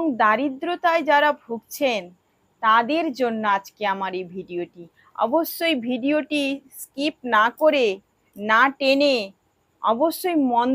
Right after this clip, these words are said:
দিয়ে ভিডিওটি দেখুন এবং আমার এই ভিডিও থেকে কিছু শুধু আনন্দ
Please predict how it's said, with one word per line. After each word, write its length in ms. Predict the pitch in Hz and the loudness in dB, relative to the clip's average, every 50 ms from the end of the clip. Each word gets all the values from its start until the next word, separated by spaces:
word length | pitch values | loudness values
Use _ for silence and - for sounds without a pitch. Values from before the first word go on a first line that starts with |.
| 269 | 0
দিয়ে 200 | 254 302 302 320 302 233 - - | 0 -2 -2 -2 -2 -4 -6 -12
ভিডিওটি 440 | 226 226 196 247 262 269 254 - 285 226 202 - | -12 -10 -8 -6 -6 -6 -6 -6 -8 -8 -8 -4
দেখুন 480 | 208 196 190 190 _ _ - 208 190 180 165 165 170 _ _ _ _ _ _ _ _ _ - | -2 -2 -2 -2 _ _ -12 -12 -10 -10 -12 -16 -20 _ _ _ _ _ _ _ _ _ -4
এবং 340 | - 247 269 269 381 349 302 262 240 - _ _ - 190 196 | -2 0 4 6 6 6 6 4 0 -6 _ _ -6 -4 -4
আমার 220 | 214 233 262 277 294 302 | -2 0 0 -2 -2 -2
এই 160 | 311 311 294 233 208 - - | -2 -4 -4 -6 -8 -12 -12
ভিডিও 400 | 214 214 220 214 214 254 262 285 294 | -10 -8 -8 -8 -8 -8 -6 -6 -6
থেকে 440 | 277 _ 311 302 294 294 - 269 247 226 226 214 _ _ _ - | -8 _ -8 -8 -8 -8 -8 -8 -6 -6 -6 -8 _ _ _ -12
কিছু 360 | 240 269 285 - - - 339 294 247 233 233 254 _ _ _ _ _ _ _ _ _ _ _ _ | -10 -10 -10 -8 -8 -8 -6 -4 -4 -4 -6 -10 _ _ _ _ _ _ _ _ _ _ _ _
শুধু 360 | - - 339 349 311 381 392 392 392 403 403 392 _ _ _ _ _ _ _ _ _ _ _ _ - | -14 -10 -6 -4 -2 0 0 0 0 0 -2 -4 _ _ _ _ _ _ _ _ _ _ _ _ 0
আনন্দ 540 | - 220 220 240 254 277 311 349 370 370 | 4 6 6 6 6 4 0 0 -2 -2